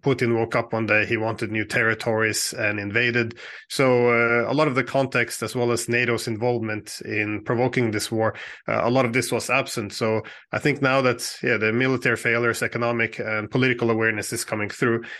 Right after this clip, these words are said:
you see a lot of discontent across Europe. So you're correct. I think Germany, France, and Britain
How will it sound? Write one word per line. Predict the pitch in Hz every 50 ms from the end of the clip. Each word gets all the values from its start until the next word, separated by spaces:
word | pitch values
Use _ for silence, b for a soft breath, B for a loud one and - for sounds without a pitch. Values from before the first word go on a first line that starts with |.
| B B _
you | - 120
see | - - 139 131 131 127 127 127 123
a | 110 113
lot | 127 131 131
of | 120
discontent | 113 135 127 - - - 117 113 - - 131 120 117 117 117 - - -
across | 101 104 - - 120 110 - - -
Europe. | 143 156 143 92 85 - -
So | - 110 104 98 101 101 104 104
you're | 107 107 104 107 113 110 110
correct. | 107 - 156 139 - - - -
I | 117
think | - 120 110 - _ _ _ _ _ _ _ -
Germany, | 131 117 101 - 131 131 131 131 123 113
France, | - - 135 120 117 120 117 - -
and | 110 107 104
Britain | 127 123 123 - 120 117 113